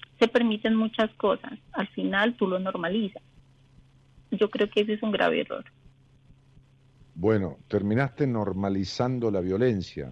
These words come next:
Speaker 2: verbal o física.
Speaker 1: Sí.
Speaker 2: Ok. Bueno, tenés un conflicto bastante importante, vos, no él. Él tiene el suyo, pero vos tenés el tuyo.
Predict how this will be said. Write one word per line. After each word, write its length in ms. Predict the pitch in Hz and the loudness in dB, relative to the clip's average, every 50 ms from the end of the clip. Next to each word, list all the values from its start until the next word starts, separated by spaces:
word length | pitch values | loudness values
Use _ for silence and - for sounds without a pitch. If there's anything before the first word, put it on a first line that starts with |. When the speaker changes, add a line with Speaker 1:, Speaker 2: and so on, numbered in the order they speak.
| - - | -14 -10
Speaker 2:
verbal 460 | - 78 78 78 82 98 107 107 98 | -6 -6 -4 -2 0 0 0 0 -2
o 80 | 92 | -4
física. 500 | - - 131 123 - - 85 - - 67 - - - - _ _ _ _ _ _ _ - - _ _ _ _ _ _ - - _ _ _ _ - - - - | -4 -4 -6 -6 -6 -8 -12 -12 -14 -16 -16 -18 -20 -20 _ _ _ _ _ _ _ -20 -20 _ _ _ _ _ _ -20 -20 _ _ _ _ -20 -20 -6 -4
Speaker 1:
Sí. 280 | 226 185 160 147 - - - _ _ _ _ - _ _ _ _ _ _ _ _ _ _ _ _ _ - - _ _ _ _ _ _ - - _ _ _ _ _ - - - | -4 -4 -4 -6 -10 -14 -20 _ _ _ _ -20 _ _ _ _ _ _ _ _ _ _ _ _ _ -20 -20 _ _ _ _ _ _ -20 -20 _ _ _ _ _ -20 -16 -12
Speaker 2:
Ok. 220 | 85 87 - - 82 69 - - _ _ _ _ _ _ _ - - _ - _ _ _ _ _ - - - _ _ _ _ _ _ _ _ _ _ _ _ _ _ - - _ _ _ _ _ - | -12 -12 -10 -10 -10 -12 -12 -16 _ _ _ _ _ _ _ -20 -20 _ -20 _ _ _ _ _ -20 -20 -20 _ _ _ _ _ _ _ _ _ _ _ _ _ _ -20 -20 _ _ _ _ _ -2
Bueno, 300 | 151 185 180 120 - 76 | 0 2 2 2 0 0
tenés 240 | 90 101 123 123 - | 0 0 2 2 0
un 100 | 156 127 | 0 2
conflicto 460 | 98 92 87 80 104 110 90 - 98 | 2 0 0 2 0 -2 0 2 0
bastante 340 | 85 78 - 92 95 85 95 | 0 2 2 0 0 0 -2
importante, 640 | 85 76 - 76 - - 110 113 95 80 - 76 | -4 -4 -6 -6 -2 0 0 0 0 -2 -4 -6
vos, 480 | 67 71 101 110 95 80 - - - - - _ _ | -2 0 2 0 0 0 -4 -12 -20 -20 -20 _ _
no 220 | - 80 82 85 82 | -4 -2 -2 0 -2
él. 280 | 78 71 65 60 - - | -2 -2 -4 -8 -12 -6
Él 160 | - 98 107 101 | -2 -2 -2 0
tiene 220 | - 104 87 87 | -2 -2 -2 -2
el 80 | 78 69 | -2 -2
suyo, 340 | - 120 113 92 85 80 - | -2 -2 -4 -2 -4 -6 -8
pero 140 | - 76 76 | -6 -2 -2
vos 140 | 85 85 | -2 0
tenés 260 | - 87 82 78 - - | 0 -2 -2 -2 -2 -4
el 120 | 73 67 | -6 -2
tuyo. 400 | - 120 120 95 - - 65 | -2 -2 -2 -2 -2 -6 -8